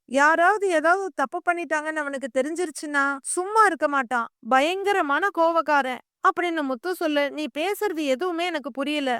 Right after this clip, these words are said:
அப்படின்னு ஜீவா சொல்ல, "சரி, புரியுற மாதிரியே ஒரு கேள்வி கேக்குறேன், உனக்கு மனோஜ தெரியுமா?" அப்படின்னு முத்து கேட்க, திகைச்சு போற ஜீவா, "மனோஜான்னு கேக்குறாங்க, ஏன் மறந்துருச்சா? உன்னோட முன்னாள் லவ்வர் மனோஜ்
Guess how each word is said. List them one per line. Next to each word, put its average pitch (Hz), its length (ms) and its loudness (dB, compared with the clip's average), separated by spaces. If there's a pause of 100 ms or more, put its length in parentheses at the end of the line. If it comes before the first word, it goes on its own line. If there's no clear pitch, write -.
(100)
அப்படின்னு 330 400 2
ஜீவா 277 320 2
சொல்ல, 302 340 0
"சரி, 339 360 2
புரியுற 370 400 0
மாதிரியே 302 300 -2
ஒரு 311 180 0
கேள்வி 302 300 0
கேக்குறேன், 254 560 -4
உனக்கு 339 360 2
மனோஜ 330 460 2
தெரியுமா?" 285 440 2 (480)
அப்படின்னு 339 400 0
முத்து 285 260 -2
கேட்க, 330 320 -2
திகைச்சு 311 400 -2
போற 349 280 0
ஜீவா, 302 340 0 (140)
"மனோஜான்னு 339 600 0
கேக்குறாங்க, 294 480 -4 (460)
ஏன் 370 220 0 (160)
மறந்துருச்சா? 311 640 -2 (340)
உன்னோட 330 400 0
முன்னாள் 320 480 0
லவ்வர் 320 400 2 (260)
மனோஜ் 330 480 0